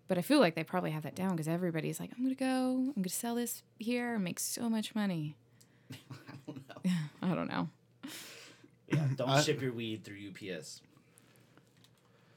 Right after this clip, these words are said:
Speaker 3: I forget where, I forget where it was. First time, the first time when we were on tour a couple years ago, we came up through Texas. And I forget what part of Colorado we came through on our way to Denver, but there was a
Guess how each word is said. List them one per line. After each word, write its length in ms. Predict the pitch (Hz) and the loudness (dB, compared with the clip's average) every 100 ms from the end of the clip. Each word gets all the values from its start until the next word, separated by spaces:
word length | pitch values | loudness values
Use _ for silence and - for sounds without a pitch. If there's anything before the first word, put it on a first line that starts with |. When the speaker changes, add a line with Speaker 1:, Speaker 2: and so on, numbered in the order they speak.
| - - | -20 2
Speaker 3:
I 100 | 147 | 4
forget 300 | 143 185 165 | 8 10 10
where, 140 | 131 131 | 10 8
I 100 | 135 | 8
forget 240 | 170 151 | 6 8
where 140 | 131 | 8
it 60 | 123 | 8
was. 240 | 127 135 | 10 10
First 240 | 135 156 156 | 8 6 8
time, 260 | 180 151 | 6 6
the 120 | 127 117 | 2 2
first 260 | 156 139 | 2 2
time 380 | 156 147 139 127 | 2 2 2 0
when 140 | 135 131 | 2 4
we 40 | |
were 80 | 143 | 6
on 120 | 143 | 4
tour 220 | 117 135 120 | 2 2 2
a 40 | |
couple 240 | - 120 | 2 2
years 200 | 120 117 | 4 2
ago, 180 | 120 113 | 4 2
we 100 | 107 | 2
came 260 | 107 120 110 | 0 0 0
up 140 | 107 | -2
through 140 | - 107 | -2 -2
Texas. 600 | - 107 - 98 - - - - - - - - - - | 0 -2 -2 -4 -4 -6 -14 -20 -20 -20 -20 -20 -16 -6
And 140 | 107 | -4
I 60 | 101 | -2
forget 280 | 120 107 | -2 -2
what 160 | 104 107 | -2 -4
part 200 | - 104 | -4 -4
of 60 | 101 | -4
Colorado 420 | 101 104 101 98 | -6 -6 -4 -6
we 60 | 104 | -8
came 200 | - - 107 | -10 -14 -10
through 200 | 110 104 113 | -10 -10 -8
on 80 | 104 | -6
our 60 | |
way 100 | 101 | -4
to 60 | 101 | -6
Denver, 340 | 98 104 98 | -4 -4 -4
but 140 | 101 104 | -4 -2
there 120 | 107 | 0
was 200 | 104 101 | -2 -2
a 180 | 98 | -2